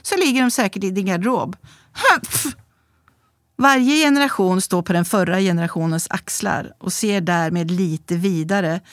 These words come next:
var det någon som sa. Är lite bättre, är lite klokare.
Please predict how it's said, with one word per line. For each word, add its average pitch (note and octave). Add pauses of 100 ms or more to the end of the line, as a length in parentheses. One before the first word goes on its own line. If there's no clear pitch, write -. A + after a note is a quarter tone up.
(300)
var E3
det E3
någon D#3
som E3
sa. - (920)
Är G3+
lite G3+
bättre, - (220)
är A3
lite A3
klokare. G#3+